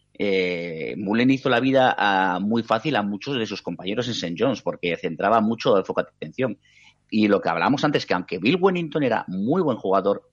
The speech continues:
para ese baloncesto, eh, creo que Chris Mullin le compró medio billete de su carrera en N B A, ¿eh?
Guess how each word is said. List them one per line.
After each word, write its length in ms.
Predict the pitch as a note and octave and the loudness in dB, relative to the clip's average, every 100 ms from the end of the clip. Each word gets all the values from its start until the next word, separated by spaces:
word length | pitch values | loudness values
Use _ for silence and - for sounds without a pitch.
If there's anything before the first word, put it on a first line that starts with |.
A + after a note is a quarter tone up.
| _ _ _ | _ _ _
para 200 | F#2+ D#2+ | -4 -2
ese 180 | G#2 C3+ | -2 2
baloncesto, 640 | B2 F#2 D#2+ - G#2 - _ _ _ _ _ | 2 0 -4 -6 -10 -10 _ _ _ _ _
eh, 260 | - F2+ - | -4 -4 -4
creo 280 | - G#2+ A2+ | -2 0 2
que 300 | C3 A#2 - | 2 0 0
Chris 260 | A2 A2 G#2 | -6 -6 -2
Mullin 260 | A2+ C3 | 0 0
le 100 | A2 | 0
compró 300 | - F#2 A2 | -2 -2 -2
medio 420 | G#2+ G#2 A#2+ C3+ | 0 0 0 0
billete 320 | A#2+ G#2 A2 C3 | 0 -2 -4 -4
de 80 | |
su 140 | G#2+ - | -4 -4
carrera 340 | F#2 F#2 A#2 | -4 -2 0
en 100 | A#2+ | 0
N 80 | F#2 | -2
B 140 | D#2+ | -2
A, 80 | B1 | -4
¿eh? 140 | - | -4